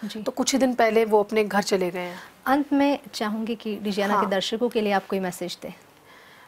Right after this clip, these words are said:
Speaker 2: मैं यही बोलूँगी कि आप अपने माँ बाप को इतना प्यार दीजिए कि उनको किसी के पास जाने की ज़रूरत ही ना पड़े। ऐसी क्यों नौबत आए कि हमारे माँ बाप बड़े बुज़ुर्ग, बुज़ुर्गों को वृद्धाश्रम जाना पड़ता है, ये अच्छी बात नहीं है।
Speaker 1: जी।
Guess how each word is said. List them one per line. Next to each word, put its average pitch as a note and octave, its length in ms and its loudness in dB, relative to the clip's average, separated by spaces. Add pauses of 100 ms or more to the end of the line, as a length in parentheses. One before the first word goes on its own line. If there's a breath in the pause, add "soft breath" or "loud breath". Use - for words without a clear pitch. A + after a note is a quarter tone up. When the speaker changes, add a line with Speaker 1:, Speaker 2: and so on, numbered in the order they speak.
(100)
Speaker 2:
मैं C#4 100 2
यही D4+ 240 2 (140)
बोलूँगी D4+ 380 4
कि D4 300 2
आप A#3 340 2
अपने A#3+ 520 2
माँ G#3+ 220 4
बाप A3+ 200 0
को A#3 440 6
इतना B3 240 0
प्यार A#3 260 4
दीजिए G#3+ 300 0
कि A#3 100 -4
उनको A3 240 0
किसी G#3+ 220 -6
के A3+ 80 0
पास A3 240 2
जाने G#3 240 2
की G#3+ 100 -6
ज़रूरत G3+ 280 2
ही A3 80 -2
ना G#3+ 100 0
पड़े। G#3+ 320 -2 (520 loud breath)
ऐसी A#3 220 0
क्यों C#4 200 2
नौबत A#3 360 4
आए A3 140 4
कि A3+ 300 -2
हमारे G#3 400 2
माँ G3 180 0
बाप G3+ 200 0 (340)
बड़े G3+ 480 0 (100)
बुज़ुर्ग, G3+ 340 -2 (420 loud breath)
बुज़ुर्गों G#3+ 380 2
को G#3 540 2
वृद्धाश्रम G#3 680 0
जाना F#3+ 260 0
पड़ता F#3+ 320 -2
है, F#3+ 120 -2
ये G3+ 80 -2
अच्छी G3+ 240 -4
बात G#3 240 2
नहीं G3 180 -4
है। G3 140 -10 (220 loud breath)
Speaker 1:
जी। G#3 180 -4